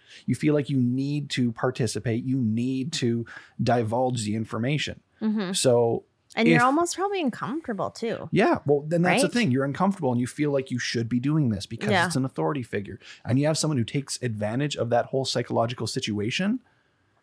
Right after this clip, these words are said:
Speaker 1: It's fucked.
Speaker 2: When a-, and a time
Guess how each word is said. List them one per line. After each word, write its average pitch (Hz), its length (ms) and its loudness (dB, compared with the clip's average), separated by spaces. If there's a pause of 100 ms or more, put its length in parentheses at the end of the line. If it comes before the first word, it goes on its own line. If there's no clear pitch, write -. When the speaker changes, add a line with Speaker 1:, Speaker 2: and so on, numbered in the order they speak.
(220)
Speaker 1:
It's 120 240 0
fucked. - 760 -2 (160)
Speaker 2:
When 226 220 4 (100)
a-, 220 320 0
and 220 200 0
a 214 60 0
time 247 600 0